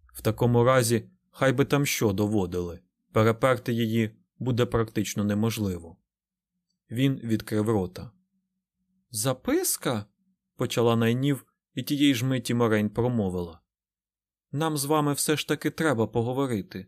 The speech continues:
мудрине». Якби Рант міг змусити себе зупинитися, він би так і зробив. Але слова полилися з нього так,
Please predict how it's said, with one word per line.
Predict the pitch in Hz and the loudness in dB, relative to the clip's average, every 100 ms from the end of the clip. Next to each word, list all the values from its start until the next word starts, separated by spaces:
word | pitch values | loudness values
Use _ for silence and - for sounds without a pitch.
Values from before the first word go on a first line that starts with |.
| - | -8
мудрине». | 131 135 127 107 92 85 - _ _ _ _ _ _ _ _ _ _ _ _ - | -4 -2 0 0 -2 -6 -14 _ _ _ _ _ _ _ _ _ _ _ _ -4
Якби | 120 123 160 | -4 2 2
Рант | 147 147 135 | 4 2 0
міг | 139 139 | 0 0
змусити | 104 123 127 160 110 | 0 -2 -2 -2 -2
себе | - 110 110 | 0 2 2
зупинитися, | 120 - 123 139 120 - 110 104 - - | 0 0 0 0 0 0 0 -2 -6 -4
він | 135 127 | 0 0
би | 123 | 0
так | 127 120 | 0 0
і | 123 | 0
зробив. | 117 120 104 87 - _ _ _ _ _ _ - | 2 0 0 -4 -8 _ _ _ _ _ _ 0
Але | 113 127 123 | 4 4 4
слова | - 127 127 | 2 0 0
полилися | - 123 120 123 - 110 | 2 2 2 2 0 0
з | |
нього | 113 110 104 | 2 2 0
так, | - 117 110 - | 0 0 0 -4